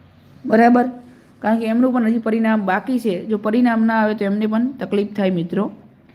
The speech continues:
એટલે જે પણ નિર્ણય લેશે સરકાર સારો લેશે, બરાબર? અને મિત્રો સરકારના કેલેન્ડર મુજબ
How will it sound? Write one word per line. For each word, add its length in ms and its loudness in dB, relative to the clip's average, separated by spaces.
એટલે 140 4
જે 200 4
પણ 160 4
નિર્ણય 300 4
લેશે 320 4
સરકાર 420 0
સારો 340 2
લેશે, 340 0
બરાબર? 400 2
અને 140 4
મિત્રો 220 4
સરકારના 640 2
કેલેન્ડર 440 0
મુજબ 380 2